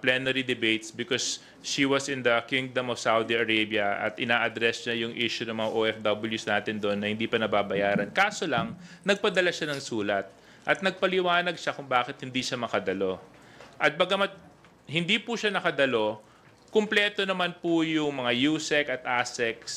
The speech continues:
ng D M W na nandoon. So, doon, tinanggap po yun ng plenary. Now, with regards to your, to the second part of your question, kung ngayon at bukas, ah, hindi pa rin siya dumalo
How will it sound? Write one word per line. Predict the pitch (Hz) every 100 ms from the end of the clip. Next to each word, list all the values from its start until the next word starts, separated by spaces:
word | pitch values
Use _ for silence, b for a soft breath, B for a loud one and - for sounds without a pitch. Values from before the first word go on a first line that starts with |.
| - 131
ng | 131 135 120
D | 135
M | 143 139
W | 123 120 127 123 123
na | 120
nandoon. | 107 101 98 98 87 - - B B B
So, | - 220 202 202 190 175 170 151 135 -
doon, | 151 226 196 190
tinanggap | 202 190 175 170
po | 170 165
yun | 156
ng | 147 139
plenary. | 127 117 113 110 107
Now, | 135 127 107 -
with | 139
regards | 160 170 196 208 -
to | 208
your, | 175 165 151 143 131 - -
to | 156
the | 151
second | - 170 175 175
part | 165 156 156
of | 147
your | 147 139
question, | 131 123 123 - 127 117 117 117 - B B B B -
kung | 156 151 147 143
ngayon | 135 147 165 190 196
at | 143 123
bukas, | 127 175 175 143 131 - - - - - - - B B B -
ah, | 135 131 131 131 127 123 120 117 113
hindi | 143 165
pa | 170 170
rin | 170
siya | - 156
dumalo | 147 135 135 139 160